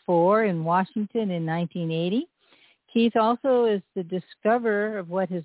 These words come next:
been called the Morgan Curve on Mars. He has researched the Mars anomalies since nineteen eighty-eight after purchasing the Monuments of Mars. Good old Richard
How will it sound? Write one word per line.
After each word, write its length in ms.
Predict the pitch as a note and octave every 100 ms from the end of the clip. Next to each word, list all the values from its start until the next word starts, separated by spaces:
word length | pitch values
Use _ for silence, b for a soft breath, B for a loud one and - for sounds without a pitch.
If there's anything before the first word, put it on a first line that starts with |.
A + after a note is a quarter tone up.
| -
been 180 | F3 E3 -
called 440 | F#3+ F#3 F#3+ E3
the 100 | E3
Morgan 560 | D#3 F3+ G3 F3+ E3 D3+
Curve 300 | G3+ G3 G3+
on 260 | F3+ D#3 D3+
Mars. 460 | E3 E3 F3+ A#3+ C#4 _ _ _ _ _ _ _ _ -
He 120 | G3+
has 160 | G3 E3 -
researched 680 | G#3+ C#4 - B3 A3 G3 - -
the 80 | F3
Mars 400 | F#3 G3 G3 F3+
anomalies 680 | F3+ F3+ F#3+ G3+ G3+ G3 F#3+ -
since 180 | E3 D3 F3+
nineteen 440 | F#3 F#3 - F3
eighty-eight 580 | E3+ D#3+ D#3+ F#3+ A#3+ A3
after 340 | F3 E3+ -
purchasing 720 | - G#3 G3+ G#3+ - F3+ E3+ E3
the 80 |
Monuments 640 | D3+ D3+ G3 B3 G#3+ E3+ -
of 60 | D#3+
Mars. 480 | D#3 D3+ C#3+ C#3+ D3 _ _ _ _ _ _ _ _ _
Good 120 | D#3 D3+
old 240 | D#3 D#3
Richard 680 | F3 F3 F3+ F3+ F3 E3